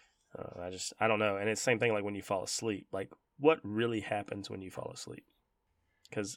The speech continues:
I mean, it's, you just turn off. Like, I don't dream. Most people do, but, um, my dreams are a little different, I think, uh,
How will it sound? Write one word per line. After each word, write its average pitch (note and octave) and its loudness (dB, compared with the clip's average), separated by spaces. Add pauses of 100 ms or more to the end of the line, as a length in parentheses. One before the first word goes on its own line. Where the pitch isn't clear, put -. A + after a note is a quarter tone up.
(120)
I A2 -6
mean, A2 2
it's, G2+ -8
you A#2+ 2
just - -6
turn A#2+ 0
off. - 0 (640)
Like, G#2 -4
I C3+ 12
don't G2+ 6
dream. G2+ 2 (100)
Most C3 6
people G2 -4
do, G2 -4
but, G2 -6 (1080)
um, F#2+ -8 (240)
my G2+ -2
dreams G2 -2
are G2 -2
a F#2+ 0
little F#2+ -2
different, G2 -4
I F#2+ -6
think, - -10 (120)
uh, F#2+ -6